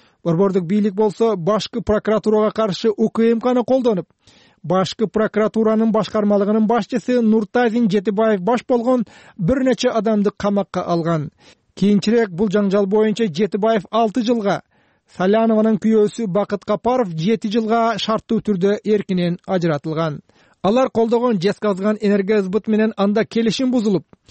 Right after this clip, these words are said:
борбордук бийлик колдогон Александр Машкевич жана Алижан Ибрагимовго таандык Прогресс компанияга көмүр ташуу өткөрүлүп берилген.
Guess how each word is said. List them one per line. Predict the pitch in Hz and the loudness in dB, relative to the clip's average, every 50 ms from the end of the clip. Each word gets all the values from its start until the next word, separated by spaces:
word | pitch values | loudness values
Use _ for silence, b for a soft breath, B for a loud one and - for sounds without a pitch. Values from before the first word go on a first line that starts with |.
| b b b b - | b b b b -2
борбордук | 165 175 175 175 202 202 202 190 214 | 0 0 2 2 0 0 0 -2 -4
бийлик | 180 156 190 202 208 202 226 - - | -4 -2 0 0 0 0 -2 -2 -2
колдогон | - 226 226 226 240 226 247 247 240 - - | 0 0 0 0 0 0 0 -2 -2 -4 -4
Александр | 196 196 208 175 - 233 226 220 214 226 226 | -2 -2 -2 -2 -2 -2 -2 0 2 2 2
Машкевич | 208 202 214 208 - - - 254 240 240 214 - | 2 2 2 0 -2 -2 -2 0 0 0 0 0
жана | 214 208 214 220 220 214 - | 0 0 2 0 0 -2 -2
Алижан | 190 190 202 208 208 170 214 220 220 220 - | -2 0 2 0 0 2 0 0 0 -2 -4
Ибрагимовго | 208 196 175 196 202 185 170 214 214 226 196 - - 233 | -4 -2 0 0 0 0 0 0 0 0 0 0 -2 -2
таандык | 196 - 240 247 247 247 254 247 226 - b b b b b b b b _ | 0 0 2 2 2 2 2 0 -2 -2 b b b b b b b b _
Прогресс | - 208 233 254 247 226 262 269 262 - _ | -2 0 0 0 0 0 -2 -4 -4 -4 _
компанияга | - 226 233 240 233 - 254 233 233 240 233 214 240 240 220 - b b b b b b b - | -2 0 0 0 0 0 0 0 0 0 0 0 0 0 0 -2 b b b b b b b 0
көмүр | - 233 240 247 240 185 | 0 2 2 0 -2 -2
ташуу | - 220 180 - - 214 208 208 226 | -2 -2 -2 -2 -2 -4 -2 0 0
өткөрүлүп | 214 196 - 226 202 190 180 170 160 | -2 0 0 -2 0 0 0 -2 -2
берилген. | 170 165 160 165 160 180 170 160 151 | -2 -4 -4 -4 -2 -2 -2 -2 -4